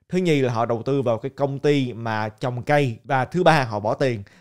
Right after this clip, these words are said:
tại vì họ nghĩ là sẽ có lợi nhuận. Và thứ tư, lợi nhuận đó là bắt nguồn từ nỗ lực của những người mà đi trồng cây, cái công ty trồng cây đó để mà hái trái cây rồi đi bán, chứ không phải là đến từ cái nỗ lực của cái người đầu tư.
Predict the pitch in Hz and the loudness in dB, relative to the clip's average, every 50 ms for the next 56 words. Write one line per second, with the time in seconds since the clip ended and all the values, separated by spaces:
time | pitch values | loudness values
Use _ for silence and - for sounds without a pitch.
0 | _ - 117 131 135 127 117 110 101 98 104 110 113 - 98 113 131 123 113 123 | _ -8 -6 -4 -4 -4 -4 -4 -2 -2 -2 -4 -4 -6 -10 -10 -8 -6 -4 -2
1 | 143 165 139 131 147 135 - 139 120 120 131 127 120 110 110 113 104 - - 110 | 0 0 0 0 -2 -2 0 0 0 2 0 -2 -2 -2 -4 -8 -12 -16 -6 -2
2 | 131 127 123 113 107 - - - _ _ - 185 196 - - 180 180 160 139 - | 0 0 0 0 -2 -6 -12 -20 _ _ -10 -8 -2 4 6 6 6 6 2 -2
3 | - _ _ - 120 127 131 131 139 143 139 131 127 139 160 190 180 143 123 113 | -8 _ _ -2 0 0 2 2 0 0 2 2 4 4 4 2 2 2 2 2
4 | 131 131 - - 139 131 123 123 117 - 120 113 104 107 127 143 127 117 - _ | 2 -2 -2 -2 -4 -4 -4 -4 -4 -6 -6 -4 -2 -2 0 0 -2 -2 -4 _
5 | - 127 131 127 120 113 131 143 147 139 127 120 113 104 104 113 113 113 127 123 | -12 -10 -8 -8 -6 -6 -6 -4 -2 -2 -2 -2 -4 -6 -6 -6 -4 -4 -4 -4
6 | 107 - 113 110 110 139 135 135 131 123 - - - 151 120 139 139 135 110 143 | -6 -6 -8 -6 -2 0 2 2 0 -2 -6 -10 -12 -10 -8 -8 -8 -6 -4 -4
7 | 139 127 - 113 104 104 120 123 127 127 123 120 123 139 170 160 - - 110 107 | -4 -4 -4 -8 -6 -4 -2 -2 0 0 2 2 2 0 -2 -4 -6 -6 -6 -4
8 | 110 117 123 117 107 107 104 107 - - - _ _ - 139 131 135 156 160 - | -4 -6 -6 -6 -6 -6 -6 -8 -12 -18 -20 _ _ -4 -2 -2 -2 -2 -4 -4
9 | 160 147 - 143 135 135 120 113 104 107 120 120 127 127 131 165 190 180 170 165 | -4 -2 0 0 0 0 0 -2 -4 -4 -2 0 0 0 0 -2 -4 -6 -6 -8
10 | 143 - - 131 117 113 110 104 117 120 - 95 107 113 127 165 156 139 113 - | -8 -8 -8 -10 -6 -4 -4 -2 -2 -2 -2 -2 -2 -4 -4 -4 -4 -6 -6 -6
11 | 123 110 104 123 123 117 107 - - 120 113 113 127 127 127 110 104 104 - 156 | -6 -4 -2 -2 -2 -2 -4 -6 -8 -10 -8 -8 -6 -4 -4 -4 -4 -2 0 2
12 | 151 147 131 | 2 2 2